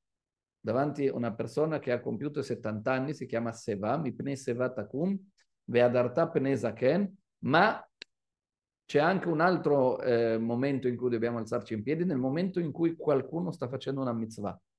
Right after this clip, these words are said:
anche se non è un grande rabbino, un grande chacham, un grande tzaddik,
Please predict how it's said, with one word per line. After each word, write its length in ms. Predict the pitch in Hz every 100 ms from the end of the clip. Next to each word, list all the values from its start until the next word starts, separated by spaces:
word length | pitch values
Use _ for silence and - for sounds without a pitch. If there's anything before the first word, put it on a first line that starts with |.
| _
anche 260 | - 170 180
se 120 | 160
non 200 | 143 139
è 40 | 156
un 120 | 135
grande 320 | 120 123 117
rabbino, 400 | 113 107 113 113
un 80 | 107
grande 260 | 107 113
chacham, 440 | 107 104 - 107 110
un 100 | 101
grande 260 | 110 113
tzaddik, 500 | 107 104 98 - -